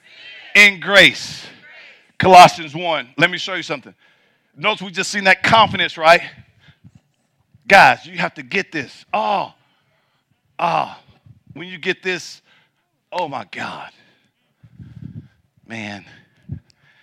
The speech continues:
I can't, you, you have to be in it to know what I'm talking about. You, watch this.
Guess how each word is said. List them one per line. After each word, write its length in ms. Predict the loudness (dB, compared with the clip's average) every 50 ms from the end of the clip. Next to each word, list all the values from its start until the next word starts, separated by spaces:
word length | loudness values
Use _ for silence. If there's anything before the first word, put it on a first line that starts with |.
| _ _ _ _ _ _ _ _ _ 4
I 80 | 4 4
can't, 340 | 4 2 -2 -2 -4 -10 -14
you, 320 | -16 -20 -20 -20 -20 -18
you 140 | -14 -6 0
have 180 | 0 0 0 0
to 80 | -4
be 280 | -6 0 2 4 6 4
in 80 | 4 2
it 140 | -2 -8
to 140 | -12 -20 -18 _
know 160 | -16 -14 -12
what 120 | -10 -10 -10
I'm 100 | -10 -12
talking 240 | -14 -20 -20 -20
about. 140 | -20 -20 -20
You, 200 | -18 -16 -16 -16 -18 -20 -20 -20 -20 _ _ _ -20 -20 -16 -12 -12 -12 -12 -12 -16 -20 -20 -20 -20 _ _ _ _ _ _ _ _ _ _ _ _ _ _ _ _ _ _ _ _ _ _ _ _ _ _ -20 -20 -20 _ _ _ _ _ _ _ _ _ _ _ _ -16 -16 -14 -14 -16 -16 -18
watch 240 | -18 -18 -18 -18 -20
this. 340 | -20 -20 -20 -20 -20 -20